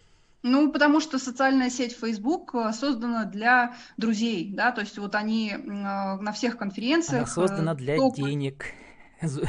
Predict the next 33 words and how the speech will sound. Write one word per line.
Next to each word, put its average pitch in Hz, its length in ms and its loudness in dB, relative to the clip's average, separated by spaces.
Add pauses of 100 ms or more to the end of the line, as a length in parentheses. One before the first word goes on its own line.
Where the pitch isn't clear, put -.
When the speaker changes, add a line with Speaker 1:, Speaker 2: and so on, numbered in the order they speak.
Speaker 1:
Нет, 269 340 6
ну, 320 120 2
смотрите, 311 540 4
Speaker 2:
Закербергу 131 460 0
Speaker 1:
э, - 20 2
Speaker 2:
этому 127 380 -6 (420)
Speaker 1:
нет, 254 300 6
Speaker 2:
противному. - 20 -2
Speaker 1:
смотрите, 269 460 2
это, 277 140 -4
коне-, 311 320 6
ну, 262 300 6
тут 339 240 -4 (180)
понятное 262 460 6
дело, 311 340 4
да, 254 200 6
но, 254 460 4 (320)
э, 214 560 0 (640)
изначально 285 760 6
Facebook 262 420 0
создавался 240 580 0
для 202 160 -8
друзей, 233 460 2
да, 220 200 2
для 226 200 0
комьюнити, 233 600 2
для 233 220 2
общения. 208 480 -2
Почему 269 500 4
страницы 247 560 2
личные 226 400 -2
в - 80 -16
топе? 381 460 -2